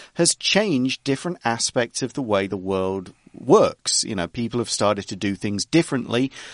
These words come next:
because it's a better way to protect each other or just because the old ways were really not working and were making things worse. So we were in Italy yesterday.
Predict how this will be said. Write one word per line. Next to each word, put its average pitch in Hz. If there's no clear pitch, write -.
because 117
it's -
a 101
better 101
way 98
to -
protect -
each 131
other 113
or 87
just -
because 98
the 110
old 127
ways 117
were 107
really 127
not 120
working 139
and 87
were 95
making 104
things 120
worse. 113
So -
we 160
were 202
in 190
Italy 147
yesterday. 87